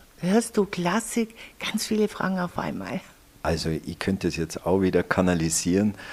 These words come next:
Speaker 2: Also mir gefällt die Rockmusik. Aber bei der Rockmusik gibt's natürlich die Balladen, die wo mir sehr gut gefallen,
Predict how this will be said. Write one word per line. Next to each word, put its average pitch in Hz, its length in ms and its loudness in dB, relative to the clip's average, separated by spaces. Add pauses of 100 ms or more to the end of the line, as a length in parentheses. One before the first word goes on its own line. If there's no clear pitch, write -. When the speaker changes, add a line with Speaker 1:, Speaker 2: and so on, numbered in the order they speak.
(140)
Speaker 2:
Also 76 180 -4
mir 82 200 2
gefällt 76 420 -2
die 78 80 -2
Rockmusik. 71 840 -8
Aber 78 180 -6
bei 78 140 -2
der 78 100 2
Rockmusik - 680 0
gibt's - 220 -6
natürlich 80 440 -2
die 85 100 -4
Balladen, 80 500 2
die 80 120 -2
wo 80 80 -2
mir 80 120 0
sehr 78 200 -2
gut 85 160 -2
gefallen, 82 420 0